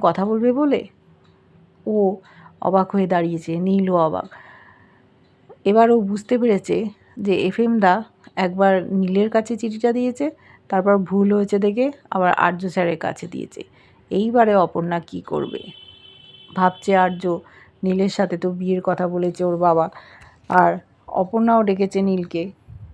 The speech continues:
হয়তো সে একসাথে বসে কিছু আলোচনা করতে চায়। নীল কী করবে, অপর্ণাই বা কী করবে?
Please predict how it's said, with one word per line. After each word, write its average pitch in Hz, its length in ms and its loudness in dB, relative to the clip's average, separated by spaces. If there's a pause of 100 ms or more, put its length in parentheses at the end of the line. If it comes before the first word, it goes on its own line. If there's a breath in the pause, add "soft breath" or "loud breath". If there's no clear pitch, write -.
(120)
হয়তো 202 400 0 (1300 soft breath)
সে - 140 -6 (100)
একসাথে 220 480 -2
বসে 180 340 -4 (300)
কিছু 202 280 -10
আলোচনা 165 440 -4
করতে - 340 -14
চায়। - 240 -16 (1700 soft breath)
নীল 220 340 0
কী 202 200 -8
করবে, 180 420 -2
অপর্ণাই 175 440 -8
বা 175 180 -4 (840)
কী - 140 -20 (100)
করবে? 160 360 -8